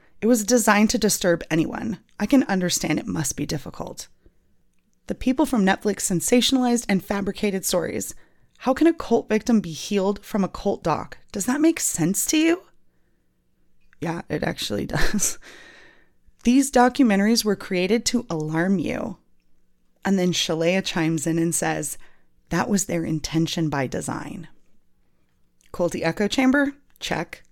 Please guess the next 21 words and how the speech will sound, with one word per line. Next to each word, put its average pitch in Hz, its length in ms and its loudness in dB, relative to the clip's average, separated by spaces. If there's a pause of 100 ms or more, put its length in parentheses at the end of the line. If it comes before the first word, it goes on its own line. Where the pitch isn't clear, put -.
(320)
Us 180 180 -2
versus 185 300 -2
them 170 180 -2
narrative? 190 480 0 (280)
Check. - 480 -6 (340)
Shutting 208 360 2
down 196 220 2
critical 202 320 -4
thinking 196 360 -2
and 180 100 0
invalidating 175 640 -2
legit 170 300 -4
concerns? 220 600 2 (400)
Check. - 520 -2 (560)
Blaming 226 340 8
the 202 80 4
mainstream 196 880 4
media 185 420 2
and 190 140 0
creating 180 380 -2
fear? 214 420 -2